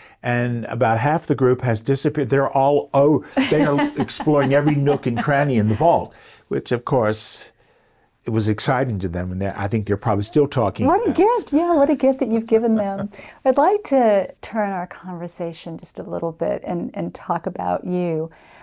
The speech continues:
Speaker 2: It was an honor to join so many of your colleagues last month to celebrate your work at the university and your retirement. Gosh, the stories that were shared really illustrated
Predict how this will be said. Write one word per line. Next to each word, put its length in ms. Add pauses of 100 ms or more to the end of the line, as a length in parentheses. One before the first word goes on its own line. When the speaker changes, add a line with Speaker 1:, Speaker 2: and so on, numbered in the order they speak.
(340)
Speaker 2:
It 100
was 140
an 80
honor 720
to 140
join 500
so 600
many 520
of 140
your 100
colleagues 600
last 280
month 280
to 80
celebrate 580
your 120
work 220
at 60
the 100
university 840 (600)
and 220
your 100
retirement. 800 (720)
Gosh, 260
the 80
stories 380
that 80
were 80
shared 560
really 640
illustrated 1160